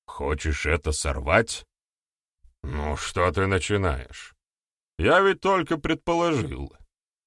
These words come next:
А вот думать надо, когда предполагаешь.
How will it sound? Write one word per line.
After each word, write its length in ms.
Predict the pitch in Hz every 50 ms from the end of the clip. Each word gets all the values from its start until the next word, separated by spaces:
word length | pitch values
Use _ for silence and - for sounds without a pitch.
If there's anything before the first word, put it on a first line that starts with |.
| _ _ _ _ _ _
А 140 | - 71 78
вот 260 | 82 95 107 101 95
думать 480 | 101 135 160 156 147 143 131 120 110 110
надо, 360 | 117 117 110 101 85 87 80
когда 340 | - 87 90 82 82 80 76
предполагаешь. 1080 | - 80 78 73 - 80 76 80 82 82 85 78 67 64 - - - - - -